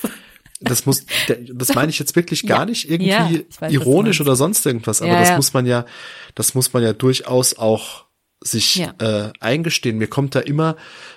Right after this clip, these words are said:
Speaker 1: wieder das Beispiel in den Kopf von, ich weiß leider nicht mehr, wie die, ähm, wie die heißen, wie das Kind hieß. Äh, es war ein älteres Akademiker-Ehepaar, die auch einen, äh, Kinderwunsch hatten.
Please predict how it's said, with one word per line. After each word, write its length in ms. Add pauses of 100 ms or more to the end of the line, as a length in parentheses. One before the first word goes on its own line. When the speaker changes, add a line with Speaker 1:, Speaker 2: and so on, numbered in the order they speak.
Speaker 1:
wieder 300
das 200
Beispiel 760
in 180
den 180
Kopf 520 (520)
von, 360
ich 140
weiß 220
leider 220
nicht 160
mehr, 140
wie 60
die, 380
ähm, 320 (180)
wie 100
die 160
heißen, 340
wie 60
das 240
Kind 520 (340)
hieß. 560 (500)
Äh, 120
es 200
war 80
ein 140
älteres 440
Akademiker-Ehepaar, 1500 (180)
die 120
auch 240
einen, 560
äh, 280
Kinderwunsch 760
hatten. 400